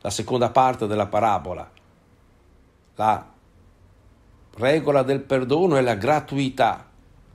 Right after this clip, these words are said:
che richiama però una responsabilità, come già aveva detto il Padre nostro. "Rimetti a noi i nostri debiti come noi li rimettiamo ai nostri debitori."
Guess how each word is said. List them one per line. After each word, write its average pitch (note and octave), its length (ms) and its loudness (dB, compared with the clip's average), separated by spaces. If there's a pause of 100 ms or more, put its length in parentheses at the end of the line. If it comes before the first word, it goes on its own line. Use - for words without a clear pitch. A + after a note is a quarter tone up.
(160)
che - 140 0
richiama C#3+ 500 2
però D3 300 4
una D3 260 2
responsabilità, C#3 1200 -2
come A#2+ 280 -2
già A#2+ 180 2
aveva A#2+ 300 0
detto A2 280 -4
il C3+ 100 -2
Padre A#2+ 280 -2
nostro. - 540 -6 (720)
"Rimetti B2 340 -2
a B2 60 0
noi C#3 100 0
i C#3 40 -2
nostri B2 300 -2
debiti C#3+ 400 -2
come C3+ 380 0
noi C#3 460 2
li F2 320 -8
rimettiamo G2 760 -6
ai - 600 -10
nostri G#2+ 360 -4
debitori." F#2+ 680 -10